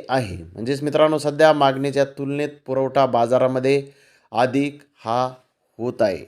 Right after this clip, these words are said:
रमजान ईदनंतर आठवडाभर मुस्लिम देशामध्ये अनेक उपक्रम आयोजित होतात. त्यामुळे दुबई, पाकिस्तान,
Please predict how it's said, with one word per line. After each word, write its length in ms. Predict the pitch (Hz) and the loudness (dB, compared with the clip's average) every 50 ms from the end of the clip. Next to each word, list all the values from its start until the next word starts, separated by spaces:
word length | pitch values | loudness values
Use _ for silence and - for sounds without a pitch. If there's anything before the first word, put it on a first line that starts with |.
| _ _ _ _ _ _ _ _ _ _ _ _ _ _ _ _ _ _ _ _ _ _ _ _ _ | _ _ _ _ _ _ _ _ _ _ _ _ _ _ _ _ _ _ _ _ _ _ _ _ _
रमजान 560 | 123 135 170 190 202 202 220 226 226 233 233 220 - - _ - | 0 2 2 2 4 6 6 6 6 4 0 -4 -10 -16 _ -8
ईदनंतर 760 | 190 202 220 196 226 214 208 202 190 165 - 170 131 110 - - - - | -6 -4 0 2 2 4 4 4 2 4 6 6 6 6 4 -2 -10 -10
आठवडाभर 760 | - 143 147 - 165 165 170 175 175 175 160 170 165 147 123 117 104 - _ _ _ | -8 -8 -4 2 4 4 6 6 6 6 8 8 6 6 6 2 -2 -10 _ _ _
मुस्लिम 640 | 110 123 131 151 147 - - 180 190 202 190 190 | -10 -6 -6 -4 -6 -6 -6 -4 -4 -4 -4 -2
देशामध्ये 680 | 156 160 156 143 - 170 156 151 147 139 120 117 95 - - _ - | -2 -2 -2 -2 -2 -4 -4 -4 -4 -4 -4 -4 -6 -6 -10 _ -10
अनेक 400 | 110 127 139 156 170 175 175 - - - | -8 -6 -2 -2 -2 -2 -4 -8 -14 -12
उपक्रम 640 | 123 131 131 - 139 127 - 147 151 147 151 151 139 - | -12 -12 -10 -12 -14 -10 -6 -4 -4 -4 -6 -8 -12 -8
आयोजित 360 | 98 113 120 123 117 120 135 135 - - | -8 -6 -6 -6 -6 -8 -10 -10 -10 -12
होतात. 260 | 123 - 101 90 80 - _ _ _ _ _ _ _ _ _ _ _ - | -12 -10 -10 -10 -12 -12 _ _ _ _ _ _ _ _ _ _ _ -4
त्यामुळे 480 | 160 185 214 226 - - 170 135 127 | -2 0 0 0 2 0 0 0 0
दुबई, 520 | 123 131 147 170 160 170 185 185 190 190 202 - _ _ _ _ - | -2 -2 -2 -2 2 2 2 2 0 -2 -4 -12 _ _ _ _ -10
पाकिस्तान, 640 | 143 139 143 - 160 151 - - 170 160 160 165 | -10 -10 -8 -10 -12 -10 -6 -4 -4 -4 -4 -6